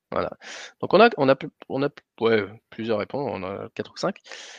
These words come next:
Et, euh, et on va, on, on va commencer nous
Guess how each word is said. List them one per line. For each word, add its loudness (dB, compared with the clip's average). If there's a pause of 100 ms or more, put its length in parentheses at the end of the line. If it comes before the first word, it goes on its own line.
(240)
Et, 8
euh, 6 (840)
et -4
on 4
va, 8
on, 2
on -6
va 6
commencer 0
nous -2